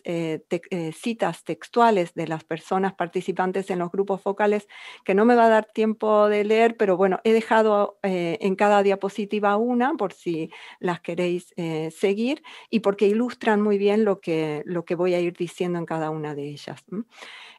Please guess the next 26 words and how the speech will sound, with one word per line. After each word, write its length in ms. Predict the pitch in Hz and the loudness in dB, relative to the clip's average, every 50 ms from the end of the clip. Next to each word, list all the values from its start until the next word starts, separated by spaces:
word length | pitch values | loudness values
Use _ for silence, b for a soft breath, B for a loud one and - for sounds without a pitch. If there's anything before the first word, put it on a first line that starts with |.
| - | -6
Eh, 400 | - 185 180 175 175 175 170 165 - | -2 0 0 0 0 0 -2 -2 0
lo 160 | 220 202 202 | 2 2 2
que 100 | 202 214 | 2 0
tenemos 460 | 202 220 214 240 269 285 277 254 - 220 | 0 0 0 0 0 0 -2 -2 -2 -2
es 160 | 202 202 202 | -2 -2 -2
que, 340 | - 202 185 175 - - _ | -2 0 0 0 0 -2 _
mm, 200 | - 165 160 156 - - | -10 -10 -10 -10 -8 -6
obviamente, 640 | - 190 185 208 202 202 214 233 233 220 220 - - | -4 -2 0 2 2 4 4 2 2 0 -4 -4 -4
antes 300 | 190 190 202 202 202 190 | -2 -2 -2 -4 -4 -4
de 100 | 202 190 | -2 -2
la 160 | 185 170 - | -2 -4 -4
pandemia 560 | - 180 175 180 185 202 214 208 196 175 160 | -4 -6 -4 -2 -2 -2 0 0 -2 -4 -6
ya 360 | 160 - - 202 208 208 196 - | -6 -2 0 2 2 2 2 -2
se 200 | - - - 175 | -4 -6 -6 -6
trataba 520 | 170 - 170 - - - 214 202 196 185 165 | -6 -6 -6 -6 -2 0 0 0 2 0 -2
de 100 | 156 156 | -4 -6
personas 460 | - 165 - - - 202 196 185 - | -8 -10 -10 -6 -4 -2 -2 -2 -4
que 140 | - 190 165 | -6 -8 -6
tenían 420 | - 165 165 196 220 220 202 180 | -6 -4 0 2 2 2 2 0
una 220 | 165 160 156 160 | -2 -4 -6 -6
relación 520 | 160 165 160 165 160 160 - - 196 180 170 | -8 -8 -6 -6 -8 -6 -6 -6 -6 -6 -6
precaria 480 | - - 170 160 - 190 190 190 190 | -8 -8 -6 -2 -2 0 0 0 -2
con 200 | 190 - 185 180 | -4 -6 -6 -6
el 80 | 185 185 | -4 -4
mercado 440 | 185 180 175 175 - 185 190 190 190 | -4 -4 -6 -6 -4 -4 -2 -2 -2
laboral, 520 | 202 208 208 220 226 233 254 254 269 320 | -2 -2 -2 -2 -2 0 0 -2 -2 -4